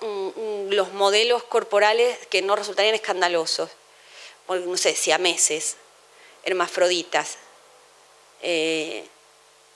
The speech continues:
mm, el jorobado de Notre Dame.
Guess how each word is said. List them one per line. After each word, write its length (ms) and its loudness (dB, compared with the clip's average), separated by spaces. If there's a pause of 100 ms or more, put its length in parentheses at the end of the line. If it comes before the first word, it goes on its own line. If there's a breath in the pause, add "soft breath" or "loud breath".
(680)
mm, 600 -8
el 80 -2
jorobado 360 4
de 60 -2
Notre 260 2
Dame. 300 2